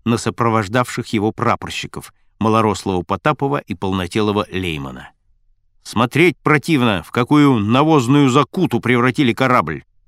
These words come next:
Удивляюсь на вас, господа, как будто вы никогда в жизни не служили на судах!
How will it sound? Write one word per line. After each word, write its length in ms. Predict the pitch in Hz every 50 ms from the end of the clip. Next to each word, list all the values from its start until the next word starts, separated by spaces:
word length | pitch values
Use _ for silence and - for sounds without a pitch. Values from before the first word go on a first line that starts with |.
| _ _ _ -
Удивляюсь 540 | 92 - 95 90 139 175 160 117 - -
на 80 | 117 113
вас, 160 | 107 101 90 82
господа, 520 | 92 87 - - 107 98 95 85 - - _ _ _ -
как 160 | - 127 123 120
будто 240 | 156 131 - 151
вы 80 | 139 147
никогда 380 | 147 143 127 147 147 135 160 147
в 60 | 127
жизни 280 | 117 156 165 127 143
не 180 | 147 147 156 156
служили 400 | - - 151 131 120 156 156 151
на 120 | 147 143
судах! 520 | 120 - 160 170 151 143 - - - -